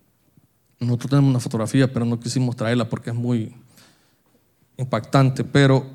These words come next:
una es de este tamaño y la otra un poquito más pequeña. Eran dos. Entonces,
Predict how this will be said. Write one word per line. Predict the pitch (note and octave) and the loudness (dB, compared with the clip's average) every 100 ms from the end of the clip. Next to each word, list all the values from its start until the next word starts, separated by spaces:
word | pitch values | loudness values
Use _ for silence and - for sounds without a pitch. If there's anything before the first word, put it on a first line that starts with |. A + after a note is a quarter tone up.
| - | 0
una | D#3+ D#3+ C#3+ | 2 4 4
es | C3+ C3+ | 2 2
de | |
este | C3+ C3+ | 0 0
tamaño | C#3 C#3 C3+ B2+ A#2 B2 - - - _ _ _ _ _ | -2 2 2 2 -2 -6 -10 -20 -20 _ _ _ _ _
y | C3 | 0
la | B2+ | 4
otra | C3 C3 | 4 4
un | C3 | 0
poquito | B2+ A#2+ A#2+ | 0 -4 -2
más | A#2+ A#2 | -2 -2
pequeña. | - B2 B2+ A2+ G#2+ - - - _ _ _ _ _ _ - | -4 -6 -4 -4 -8 -18 -20 -20 _ _ _ _ _ _ -4
Eran | B2 B2+ A#2+ | -2 0 0
dos. | A2+ - - - - - - _ _ _ _ _ _ _ _ _ _ _ - - - - - | -2 -4 -10 -14 -20 -20 -20 _ _ _ _ _ _ _ _ _ _ _ -20 -20 -20 -20 -4
Entonces, | C3 C3 F#3 G3+ G3 F3+ F3+ | 0 4 4 6 6 6 4